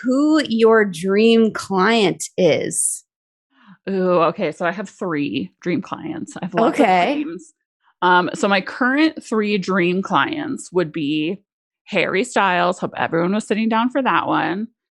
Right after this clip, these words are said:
Speaker 2: Um, I would also, Lizzo would also be a phenomenal, her fan base is insanely
Speaker 1: Oh.
Speaker 2: amazing.
Speaker 1: The lesbians, right?
Speaker 2: The lesbians.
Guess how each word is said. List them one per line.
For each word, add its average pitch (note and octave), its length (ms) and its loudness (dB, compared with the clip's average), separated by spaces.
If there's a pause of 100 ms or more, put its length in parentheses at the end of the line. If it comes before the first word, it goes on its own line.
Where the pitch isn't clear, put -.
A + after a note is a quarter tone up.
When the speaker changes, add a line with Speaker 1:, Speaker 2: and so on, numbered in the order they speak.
(260)
Speaker 2:
Um, E3 520 2 (100)
I F#3+ 80 0
would F#3 240 4
also, G3 880 2 (200)
Lizzo F#3 500 4
would G3+ 120 2
also E3+ 260 0
be E3 160 -2
a F3+ 120 -2
phenomenal, E3+ 800 -2
her F#3+ 140 -2
fan E3+ 320 -2
base F#3 240 -6
is D#3 200 -10 (280)
insanely G3 1600 -2
Speaker 1:
Oh. F3 60 0
Speaker 2:
amazing. D#3 720 0 (560)
Speaker 1:
The G3 100 -6
lesbians, F#3 920 2
right? F3+ 300 0
Speaker 2:
The G3 80 0
lesbians. G3+ 640 4